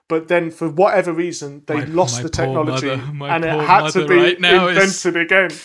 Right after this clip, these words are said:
Speaker 1: No, I'm being serious. I often think this. If there was a period in time, ancient history, early modern, where they invented, they had the technology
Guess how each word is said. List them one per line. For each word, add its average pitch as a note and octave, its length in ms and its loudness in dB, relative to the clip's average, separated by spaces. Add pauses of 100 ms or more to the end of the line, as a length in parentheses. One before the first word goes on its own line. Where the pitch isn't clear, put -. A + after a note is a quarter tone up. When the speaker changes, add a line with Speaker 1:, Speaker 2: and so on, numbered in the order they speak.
(340)
Speaker 1:
No, D#4 140 8
I'm C4+ 120 6
being C#4+ 200 4
serious. A3+ 400 0
I F3 100 0 (240)
often A#3 320 2
think G3 200 -8
this. C#3+ 280 -14
If E3+ 160 -4
there F3+ 160 0
was E3+ 180 -2
a E3 60 -10
period A#3 400 -6
in G#3 100 -12
time, E3 500 -6 (580)
ancient G3+ 400 -4
history, G3 720 -8
early F#3 320 0
modern, G3 460 -10 (260)
where D#3+ 500 -4 (160)
they E3 300 -2
invented, A3 520 -4
they D3+ 140 -6
had G3 300 -2
the G3+ 80 -20
technology D#3+ 720 -12